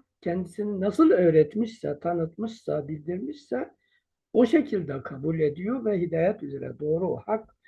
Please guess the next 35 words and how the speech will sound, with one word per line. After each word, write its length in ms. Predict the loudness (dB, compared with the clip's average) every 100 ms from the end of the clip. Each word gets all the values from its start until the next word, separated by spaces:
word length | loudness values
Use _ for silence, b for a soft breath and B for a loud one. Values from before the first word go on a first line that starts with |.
| _ _ _
üzere 340 | 0 6 8 10
Allah'ı 400 | 8 4 0 -2
tanıyor. 380 | -12 -8 -8 -10 _ _ _ -14
Dal 360 | -2 2 4 2
ise 360 | 0 -2 0
batıl 320 | 2 2 4
olarak 540 | 4 4 4 2 0 -4
tanıyor. 320 | -6 -4 -6
Yani 220 | -4 -6
diyelim 220 | -6 -6
ki 340 | -6 -4 -6 -6 _ _ _
işte 340 | -18 -8 -4 -4
bir 60 |
güneş 460 | -2 0 4 4 4
olarak 460 | 2 2 -2 -8
görüyor 340 | -6 -6 -4 -2
ya 200 | -2 -2
da 120 | -4
bir 80 | -4
yıldız 360 | -6 -4 -4
olarak 460 | -2 -2 -2 -6 -10
görüyor 240 | -12 -8
ya 200 | -4 -4
da 120 | -4 -4
başka, 520 | -6 -2 0 0 -2 _ _ _ -10
e, 60 | -4 -4 -2 -4 -2 -2 -2 -4 -6 -6 -6 -6 -6 -2
bir 180 | -2 2
put 260 | 4 6
olarak 480 | 6 8 10 8 6
görüyor. 540 | 6 6 8 6 6 2
Bunlar 320 | 0 0 2
da 160 | 4
daldır, 600 | 8 8 8 2 -2 -4
değil 140 | 0 2
mi? 220 | 2 0